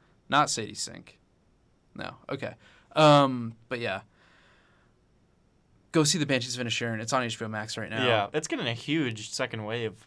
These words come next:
Speaker 2: through H B O Max.
Speaker 1: People absolutely love it, and deservedly so. One of the funniest and most emotional screenplays of the year. Um,
Speaker 2: This is
Speaker 1: I
Speaker 2: definitely a movie you can watch with your parents. It's probably be a weird viewing, but I feel like anybody
Speaker 1: No,
Speaker 2: can love this
Speaker 1: no,
Speaker 2: movie.
Speaker 1: th-, yeah, an-,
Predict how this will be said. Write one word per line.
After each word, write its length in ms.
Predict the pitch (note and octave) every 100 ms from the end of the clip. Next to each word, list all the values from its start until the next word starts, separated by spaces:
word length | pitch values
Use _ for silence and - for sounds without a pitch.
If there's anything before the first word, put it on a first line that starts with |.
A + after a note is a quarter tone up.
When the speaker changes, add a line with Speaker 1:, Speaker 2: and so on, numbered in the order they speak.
| _
Speaker 2:
through 180 | A#2 A2+
H 140 | G#2 -
B 80 | A2
O 20 |
Max. 460 | G#2 G#2 G#2 - -
Speaker 1:
People 380 | D#3+ E3 D3+ B2+
absolutely 420 | B2+ A#2+ A#2+ A#2+
love 260 | A2+ A2+
it, 220 | A#2 A#2 -
and 160 | A#2+ A2+
deservedly 480 | A2 A#2 A#2 A2 A2+
so. 320 | - A2 G#2+
One 140 | A2+
of 60 | A#2+
the 80 | A#2
funniest 720 | - C3 B2+ A#2 - - -
and 400 | - B2+ B2 A#2 -
most 380 | A#2 A#2 - - _ -
emotional 360 | A#2 A2+ A2 G#2
screenplays 560 | G#2 A2+ G2+ G#2 G2+ G2+
of 80 |
the 80 | G2
year. 420 | G2 G2 G2 G2 - -
Um, 380 | A2+ G#2 G2+ G#2+
Speaker 2:
This 120 | D#3+
is 160 | B2+ A#2+
Speaker 1:
I 40 |
Speaker 2:
definitely 360 | E3+ E3+ E3 C3+
a 40 |
movie 200 | B2 A2
you 60 | G#2+
can 120 | A2+
watch 220 | G#2 G2+
with 100 | -
your 100 | A#2
parents. 480 | A2+ G#2 G2 A2 - -
It's 120 | -
probably 260 | - A3+
be 100 | A3+ F#3+
a 60 |
weird 340 | B2+ D#3 E3+ D#3
viewing, 340 | E3+ F3 F3
but 160 | D3+ B2+
I 20 |
feel 140 | F3
like 260 | F3 D#3+ - _ - - -
anybody 460 | F3 G3+ F3+ E3+
Speaker 1:
No, 60 | G#3+
Speaker 2:
can 120 | D#3
love 140 | A#2+ A#2
this 100 | D3+
Speaker 1:
no, 80 |
Speaker 2:
movie. 100 | C3 E3+
Speaker 1:
th-, 120 | G#3+
yeah, 300 | G3+ A#2 A2
an-, 200 | D#3+ E3